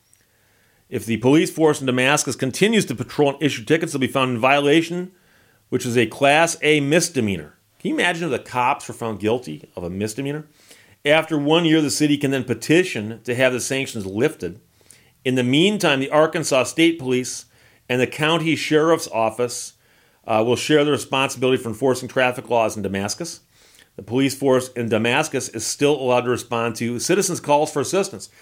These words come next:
They just can't write speeding tickets. Highland's ruling comes after an Arkansas State Police investigation found that more than thirty percent of the state's yearly financial expenditures were funded by revenue from traffic tickets,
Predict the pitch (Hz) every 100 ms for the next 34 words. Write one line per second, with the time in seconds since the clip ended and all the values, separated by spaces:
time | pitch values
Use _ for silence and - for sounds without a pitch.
0 | - - 147 151 107 143 175 170 - -
1 | - 170 175 170 143 135 160 - - 156
2 | 185 170 151 120 92 - - _ _ _
3 | _ _ _ _ _ _ _ - 123 151
4 | 165 127 139 156 147 143 143 143 131 139
5 | 135 135 143 143 147 139 131 123 147 -
6 | 131 151 123 135 131 120 143 117 127 131
7 | 120 131 131 135 120 - 175 226 262 247
8 | 202 190 - 196 196 151 131 - 160 160
9 | - _ _ _ _ _ - 135 185 208
10 | 208 160 151 160 139 135 - 139 165 170
11 | 147 117 123 143 151 165 135 120 120 135
12 | 160 143 131 127 113 143 147 160 - -
13 | 95 101 -